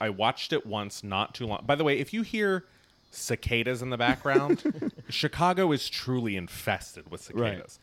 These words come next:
Speaker 1: So I'd seen this a couple months ago, and then when I turned it back on, I was more so interested in, um,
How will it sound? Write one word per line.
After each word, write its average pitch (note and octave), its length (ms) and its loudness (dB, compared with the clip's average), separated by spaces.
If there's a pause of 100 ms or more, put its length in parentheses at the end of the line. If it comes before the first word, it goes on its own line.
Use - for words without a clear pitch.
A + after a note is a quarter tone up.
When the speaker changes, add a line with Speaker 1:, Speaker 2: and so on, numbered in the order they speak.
(100)
Speaker 1:
So - 160 -4
I'd D3+ 220 -2
seen A3+ 200 -8
this A#3 140 -4
a - 40 -16
couple D3+ 180 -6
months F3 200 -4
ago, B2+ 160 0
and A2+ 80 -4
then A2+ 120 -2
when A2+ 100 -4
I A2 40 -6
turned G3 320 -12
it A#3+ 80 -10
back B2 180 -12
on, A2 360 -4 (200)
I A#2 80 -8
was B2 260 -8 (120)
more C#3+ 340 -4
so C3+ 420 -2 (540)
interested A#2+ 640 -2
in, G2+ 500 -2
um, E2 500 -8